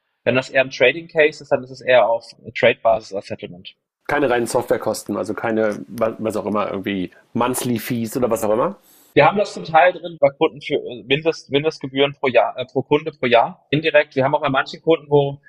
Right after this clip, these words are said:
Speaker 1: wo es noch ganz am Anfang steht, gewisse Mindestgebühren, die wir aber dann konsumieren lassen, ja. Also unsere Idee ist eigentlich immer, dass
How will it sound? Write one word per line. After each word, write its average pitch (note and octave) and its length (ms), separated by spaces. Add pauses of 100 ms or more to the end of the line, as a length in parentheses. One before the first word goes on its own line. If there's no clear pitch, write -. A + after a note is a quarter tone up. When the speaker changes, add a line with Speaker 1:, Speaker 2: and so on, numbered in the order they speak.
Speaker 1:
wo C3+ 80
es C#3 80
noch D3+ 140
ganz C#3 180
am B2+ 80
Anfang D3 300
steht, - 420
gewisse B2+ 560
Mindestgebühren, D#3+ 720
die C#3 120
wir C3+ 140
aber B2+ 140
dann B2+ 180
konsumieren A#2 520
lassen, F#2 360
ja. G2+ 180
Also A#2 220
unsere D#3+ 240
Idee D3 240
ist - 80
eigentlich C3+ 260
immer, C#3+ 200
dass - 280